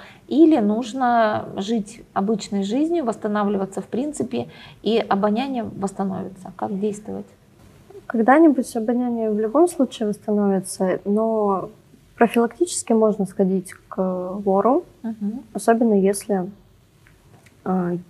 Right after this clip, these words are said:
Speaker 2: его нет длительное время.
Speaker 1: Мгм.
Speaker 2: То есть если искажённые запахи, ну, понятно, они будут искажёнными,
Speaker 1: Мгм.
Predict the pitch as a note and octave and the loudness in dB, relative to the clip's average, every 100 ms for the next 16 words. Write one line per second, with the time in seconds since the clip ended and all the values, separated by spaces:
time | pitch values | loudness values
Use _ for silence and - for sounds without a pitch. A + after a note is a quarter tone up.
0 | - F#3+ G3+ F#3+ F3+ E3+ E3+ G#3 G3+ B3+ | -2 4 6 6 4 2 0 -2 0 0
1 | B3+ B3+ C4 B3 A#3 A3 G#3 G#3+ C#4 - | 0 2 2 2 -2 -4 -10 -16 -18 -16
2 | - G#3+ A3 A3+ G#3 G#3 A3 A3 G#3+ G3+ | -4 2 4 6 4 4 4 4 4 4
3 | F#3+ G3 F#3+ - F3+ F3+ G#3 - A3+ G3 | 2 0 -2 -12 -10 -8 -12 -8 -6 -6
4 | - _ _ _ _ - G3 F3+ E3+ E3 | -12 _ _ _ _ 2 4 4 2 -4
5 | E3 E3+ G3 C#4+ D#4+ C#4+ - B3+ B3+ B3 | -6 -6 -2 2 2 0 -2 0 0 0
6 | A#3 A3 G3+ | 0 0 -2